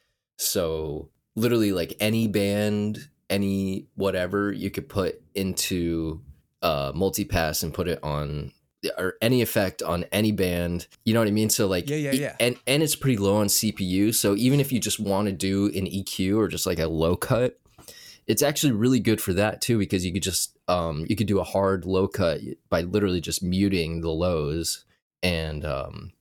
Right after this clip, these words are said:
Speaker 1: so to me, it's just a sick tool for sound design. And, like,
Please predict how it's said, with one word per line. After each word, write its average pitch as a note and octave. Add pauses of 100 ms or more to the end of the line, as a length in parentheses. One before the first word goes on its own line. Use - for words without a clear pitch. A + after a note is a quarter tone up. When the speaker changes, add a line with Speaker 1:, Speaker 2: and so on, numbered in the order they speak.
(140)
Speaker 1:
so -
to -
me, B2+
it's A#2
just -
a E2+
sick -
tool F2+ (200)
for -
sound F#2
design. D#2
And, D#2+
like, D#2+